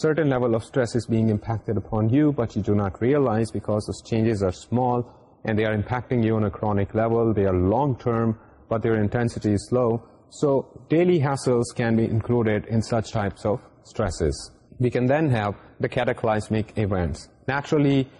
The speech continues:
if there is some major natural upheaval, all of the people are facing that, uh, stressful situation, that stressful condition,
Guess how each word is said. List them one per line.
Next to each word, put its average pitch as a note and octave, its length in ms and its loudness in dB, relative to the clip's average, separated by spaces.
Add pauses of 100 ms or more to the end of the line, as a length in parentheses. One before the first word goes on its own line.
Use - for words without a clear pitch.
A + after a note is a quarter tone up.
(140)
if A2 140 -4
there A2+ 220 2
is G#2+ 120 -4
some G#2+ 220 0
major C3 320 2
natural A#2 500 0
upheaval, A#2 680 0
all A2 240 0
of C#3+ 100 -4
the D#3 80 0
people C3+ 400 0
are A2 280 -2
facing G#2 420 0
that, G2+ 420 -2
uh, G2 240 0
stressful G2+ 540 -4
situation, G2 640 -2
that F#2 120 -2
stressful G#2+ 460 -2
condition, G#2+ 640 0